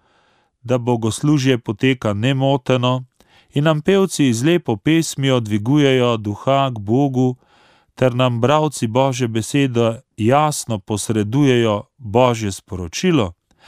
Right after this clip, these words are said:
je prav, da imamo v župniji tiste ljudi,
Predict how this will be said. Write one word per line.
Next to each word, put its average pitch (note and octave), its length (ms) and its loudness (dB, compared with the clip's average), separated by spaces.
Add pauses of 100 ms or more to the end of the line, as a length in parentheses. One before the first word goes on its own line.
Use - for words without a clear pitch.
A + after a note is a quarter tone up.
(320)
je G2 140 -2
prav, C3+ 500 2 (460)
da A#2 180 -4
imamo C#3+ 680 0
v A#2 80 -2
župniji A#2+ 600 0
tiste D#3 460 -2
ljudi, A2+ 520 -2